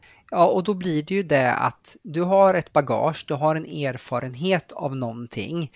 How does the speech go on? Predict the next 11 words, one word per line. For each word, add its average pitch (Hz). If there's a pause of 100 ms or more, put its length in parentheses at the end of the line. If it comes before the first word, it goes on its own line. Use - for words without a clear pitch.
(300)
som, 127 (180)
som 135
har 123
slutat -
i 135
någonting 120
väldigt 120 (320)
tragiskt 139
och 147
väldigt 131
dramatiskt. 151